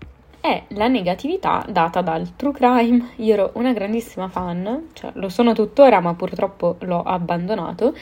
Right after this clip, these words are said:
Eh, ascoltavo i podcast, guardavo i video, anche se nel momento in cui guardavo il video, ascoltavo la puntata, non stavo male, evidentemente questa cosa si immagazzinava nel mio cervello e alla fine avevo questo stato di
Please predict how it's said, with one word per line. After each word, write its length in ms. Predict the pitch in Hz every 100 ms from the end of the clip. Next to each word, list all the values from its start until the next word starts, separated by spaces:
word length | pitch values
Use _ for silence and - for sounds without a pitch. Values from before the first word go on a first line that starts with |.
| - - - -
Eh, 100 | -
ascoltavo 680 | 202 185 185 - - - 180
i 60 | 175
podcast, 540 | 214 190 - 180 -
guardavo 340 | 185 180 190
i 60 | 269
video, 500 | 185 170 175 180 180 - -
anche 260 | 339 349
se 440 | - 208 208 220 -
nel 240 | 202 196
momento 400 | 208 185 180 175
in 80 | 170
cui 240 | 170 175 170
guardavo 440 | 175 170 160 180
il 80 | 196
video, 260 | 185 180 180
ascoltavo 580 | 180 - - - 175 180
la 100 | 180
puntata, 520 | 180 180 170 160 175 - - -
non 240 | 202 254 262
stavo 360 | - 165 202
male, 500 | 208 147 180 180 196 -
evidentemente 680 | - 202 190 202 214 170 185
questa 220 | 185 -
cosa 220 | 190 185
si 160 | 175 -
immagazzinava 760 | 185 180 185 185 180 226 156
nel 140 | 165 165
mio 120 | 180
cervello 760 | 190 302 175 - 170 180 202 247 - -
e 80 | -
alla 160 | 220 269
fine 380 | 180 165 175 -
avevo 240 | - 180 170
questo 400 | 175 175 - 170
stato 680 | - - 240 196 185 175 170
di 320 | 180 180 175